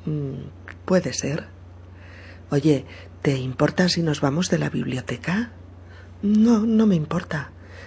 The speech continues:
¿Te apetece un café? Mucho. Vamos. Hola, me llamo Marcos. ¿Puedo sentarme?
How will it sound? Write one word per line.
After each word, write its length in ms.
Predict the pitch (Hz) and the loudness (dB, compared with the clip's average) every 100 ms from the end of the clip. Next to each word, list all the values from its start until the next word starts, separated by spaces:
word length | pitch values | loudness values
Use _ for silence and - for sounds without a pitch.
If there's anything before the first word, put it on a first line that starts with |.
| - | -12
¿Te 100 | - | -10
apetece 400 | - - 139 - | -8 -8 -8 -8
un 60 | 196 | -6
café? 560 | - - 135 170 269 - - - - - - - - - | -6 -6 -6 -6 -6 -10 -20 -20 -20 -20 -20 -20 -20 -6
Mucho. 540 | 147 147 - 131 165 233 - - - - | -4 -2 -4 -6 -8 -10 -16 -20 -16 -4
Vamos. 480 | 180 151 - - - - - - - - - - - - - - - - - - | -2 -2 -6 -12 -14 -18 -20 -20 -20 -20 -20 -20 -20 -20 -20 -20 -20 -20 -20 -4
Hola, 420 | 156 143 131 143 - | -2 -2 -2 -4 -2
me 300 | 143 147 139 | 0 2 2
llamo 360 | 151 156 160 139 | 2 2 2 0
Marcos. 680 | 139 139 - 131 127 - - | -2 -4 -6 -8 -8 -10 -8
¿Puedo 220 | 131 151 | -6 -4
sentarme? 680 | 151 123 - 127 160 185 | -6 -4 -4 -4 -4 -6